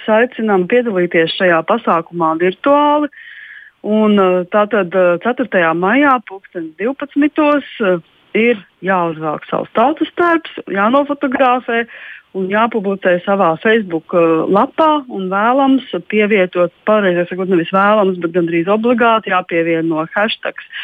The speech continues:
tautas tērpu gājiens. Un, šim, šai bildei, šim attēlam ir jābūt arī publiski pieejamam.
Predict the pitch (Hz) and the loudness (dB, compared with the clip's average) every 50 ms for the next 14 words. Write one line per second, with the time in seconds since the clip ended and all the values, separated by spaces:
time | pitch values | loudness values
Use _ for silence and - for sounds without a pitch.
0 | - - - 208 190 180 175 - - - 190 175 165 - - 165 160 180 185 202 | -12 -4 0 0 2 0 0 -4 -8 -4 -2 -2 -2 -4 -6 -6 -2 0 0 2
1 | 233 277 311 330 349 370 392 - - - - - - - - - - - - - | 2 4 4 4 4 2 2 -2 -8 -18 -18 -18 -18 -18 -18 -20 -20 -14 -6 -2
2 | 202 202 196 185 175 175 - - - - 180 175 175 175 170 170 170 170 - - | 0 2 2 4 2 2 0 0 2 2 4 4 4 4 4 2 2 0 -2 -6
3 | - - - 226 196 185 180 170 165 - - - - 180 202 190 175 170 214 233 | -10 -6 -2 0 2 2 2 0 -2 -4 -8 -12 -8 -2 -2 -2 0 0 2 2
4 | 262 320 330 302 240 226 - 196 196 202 240 - 254 226 208 202 196 185 175 196 | 2 2 2 0 0 -2 -2 -4 -4 -4 -4 -2 -2 -2 0 0 -2 -2 -2 0
5 | 208 220 220 196 190 175 - 196 214 220 226 196 170 - 220 226 214 208 175 170 | 0 0 0 0 -2 -2 0 0 0 0 0 -2 -2 -2 -2 0 0 0 -4 -4
6 | - - 175 - - 233 233 220 185 175 165 151 147 147 139 - - - | -6 -10 -10 -4 -2 0 2 2 4 2 2 0 -4 -8 -12 -14 -18 -20